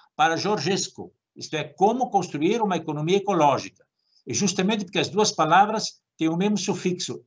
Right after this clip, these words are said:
economia e ecologia. Então, a economia ela tem que ser ecológica, não mecanicista, como é a atual.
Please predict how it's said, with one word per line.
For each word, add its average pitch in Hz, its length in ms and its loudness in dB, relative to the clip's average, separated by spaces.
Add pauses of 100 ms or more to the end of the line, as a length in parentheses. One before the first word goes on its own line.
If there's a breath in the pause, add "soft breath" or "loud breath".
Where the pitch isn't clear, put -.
economia 196 1120 4 (140)
e 147 220 -4
ecologia. 190 920 4 (240)
Então, 143 400 -6
a 160 220 4
economia 202 640 2
ela 185 160 -2
tem 214 160 -2
que - 60 -8
ser 240 100 -2
ecológica, 214 640 2 (380)
não 233 160 -4
mecanicista, 180 800 -4 (220)
como 139 160 -4
é 143 80 -2
a 135 60 2
atual. 110 480 -6